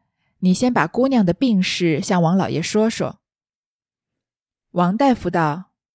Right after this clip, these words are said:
：“且慢说，等我诊了脉，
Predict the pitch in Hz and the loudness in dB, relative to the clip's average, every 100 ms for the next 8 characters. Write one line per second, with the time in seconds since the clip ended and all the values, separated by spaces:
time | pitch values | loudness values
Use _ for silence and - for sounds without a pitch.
0 | _ _ _ _ _ _ _ - 165 185 | _ _ _ _ _ _ _ -8 -4 0
1 | 233 175 - 156 160 - _ _ _ _ | 0 -2 -2 -2 -2 -8 _ _ _ _
2 | - 180 208 220 196 131 156 220 170 156 | -2 2 4 4 0 -2 0 2 2 -2